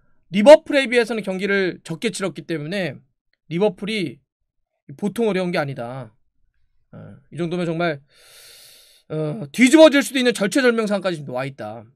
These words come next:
빨리 분위기를 좀 바꿔야 될 것 같습니다. 근데 왜 이렇게 그러면 리버풀이 이토록, 음, 무너져 내렸을까?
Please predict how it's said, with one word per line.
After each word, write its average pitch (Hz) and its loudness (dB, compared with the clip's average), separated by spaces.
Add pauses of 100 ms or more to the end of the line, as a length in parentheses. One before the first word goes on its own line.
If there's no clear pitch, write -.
(120)
빨리 349 0
분위기를 240 0
좀 196 -8
바꿔야 156 -6
될 151 -6
것 135 -12
같습니다. - -18 (2500)
근데 214 -2
왜 349 10
이렇게 311 6
그러면 226 0
리버풀이 226 -2 (220)
이토록, 220 0 (380)
음, 135 -16
무너져 208 2
내렸을까? 127 -8